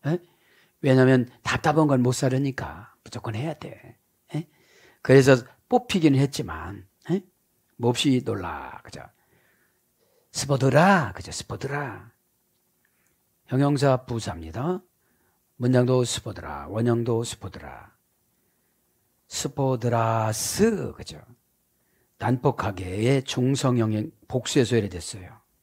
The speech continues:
몹시 놀란다는 건 뭐죠? 자기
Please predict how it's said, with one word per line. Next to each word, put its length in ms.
몹시 280
놀란다는 440
건 80
뭐죠? 400
자기 680